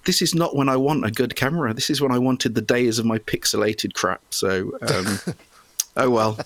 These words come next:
Speaker 1: I'm good though, thank you.
Speaker 2: Good.
Speaker 1: Good,
Speaker 2: And
Speaker 1: thank
Speaker 2: are
Speaker 1: you.
Speaker 2: you, uh, are you busy in terms of, uh, work and
Speaker 1: I'm,
Speaker 2: projects
Speaker 1: I'm
Speaker 2: and all of those
Speaker 1: still
Speaker 2: kind of things?
Speaker 1: I've just finished, I finished one,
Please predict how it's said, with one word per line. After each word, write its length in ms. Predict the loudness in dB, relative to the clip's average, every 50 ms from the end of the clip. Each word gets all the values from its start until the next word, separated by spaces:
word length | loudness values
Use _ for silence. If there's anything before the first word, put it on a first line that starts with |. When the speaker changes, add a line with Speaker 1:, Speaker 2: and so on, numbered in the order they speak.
| -6 0
Speaker 1:
I'm 160 | 0 0 2
good 160 | 2 0 0 2
though, 180 | 2 2 2
thank 280 | 2 2 0 0 2 0
you. 120 | 0 0 -2 -4 _ -20 -20 -20 -20 -20 -20 -20 -12 -2
Speaker 2:
Good. 280 | 0 2 2 2 2 0
Speaker 1:
Good, 20 | 0 0
Speaker 2:
And 180 | 0 0 2 0
Speaker 1:
thank 100 | 0 2
Speaker 2:
are 100 | 2 2
Speaker 1:
you. 240 | 2 2 2 2
Speaker 2:
you, 20 | 2
uh, 340 | 2 2 2 2 2 2 2
are 160 | 2 2 2
you 160 | 2 2 2
busy 520 | 2 2 2 2 2 2 2 2 2 2 0
in 180 | 0 0 0
terms 380 | 0 0 0 2 2 0 0 -2
of, 420 | 0 0 2 2 2 0 -2 -4 -4 -2
uh, 380 | 0 2 2 2 2 0 -2 -4 -6 -12 -18 -18 -20 -20 -20 -20 -20 -20 -20 -20 -20 -20 -20 -20 -20 _ _ _ -8 -2
work 560 | 0 2 2 2 2 0 -2 -4 -4 -2 -2
and 140 | 0 2 2
Speaker 1:
I'm, 140 | 2 0
Speaker 2:
projects 400 | 2 2 0 2 2 0 0 2
Speaker 1:
I'm 60 | 2 2
Speaker 2:
and 100 | 2 2
all 140 | 2 2 2
of 20 | 2
those 180 | 2 2 2
Speaker 1:
still 100 | 2 2
Speaker 2:
kind 120 | 2 0 0
of 80 | 0
things? 380 | 0 0 -2 -2 -2 -6 -8 -8 -10 _ -20 _ _ _ _ _ _ _ -4
Speaker 1:
I've 180 | -4 -4 -4 -2
just 320 | -2 0 0 0 -2 -2
finished, 520 | 0 0 2 2 2 0 0 -2 -4 -2 -2
I 80 | -2
finished 480 | -2 -2 -2 -2 0 0 0 -2 -4 -4
one, 480 | -2 -2 0 0 0 0 -2 -4 -6